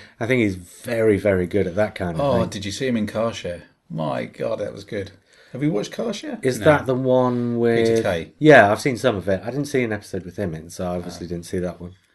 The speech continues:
Speaker 2: It's one of the last ones, I think. Yeah, very good.
Speaker 1: I saw mo-, I saw bits of all of them, I think.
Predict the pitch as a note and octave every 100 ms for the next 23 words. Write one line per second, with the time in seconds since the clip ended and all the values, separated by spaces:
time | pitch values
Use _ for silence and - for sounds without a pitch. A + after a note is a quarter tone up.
0 | _ _ - G2+ F2+ F2 F2+ - E2+ D#2+
1 | - - - - _ _ F#2+ F#2+ F#2+ _
2 | A2 A2 - - _ _ _ - - -
3 | D#3+ A#3+ A3 F3 G#3+ - D3+ G3+ G3+ E3+
4 | - - A2 G2 A#2+ A#2 F2 - F2 F2+
5 | F2 G#2+ E2